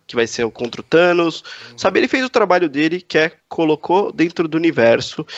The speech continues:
Speaker 1: e não só na pontinha ali do, do, do Guerra Civil.
Speaker 2: E será que no fim das
Speaker 1: Fez o
Speaker 2: contas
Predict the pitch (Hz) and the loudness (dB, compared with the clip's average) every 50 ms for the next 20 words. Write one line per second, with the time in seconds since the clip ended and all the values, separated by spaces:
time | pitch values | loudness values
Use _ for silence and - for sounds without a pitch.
0 | - - - 147 143 143 143 139 151 - - 147 147 147 147 - - 156 151 147 | -16 -8 0 2 4 6 6 6 4 4 2 2 2 2 0 0 0 -2 -2 0
1 | 135 - - - 139 139 139 131 127 127 131 127 135 139 131 131 127 123 127 120 | -2 -2 -2 -2 0 0 0 0 0 -2 -4 -2 -2 -2 -2 -4 -4 -4 -2 -2
2 | 117 113 113 110 117 127 127 127 123 127 131 127 - 151 143 131 120 110 107 - | -2 -2 -2 0 2 2 4 4 4 2 2 -2 -2 -4 -4 -4 -4 -4 -6 -8
3 | - - - - 247 233 220 - 214 190 - 190 170 160 - 240 - | -16 -16 -8 -6 -4 -4 -4 -6 -8 -14 -14 -12 -6 -4 -4 -4 -2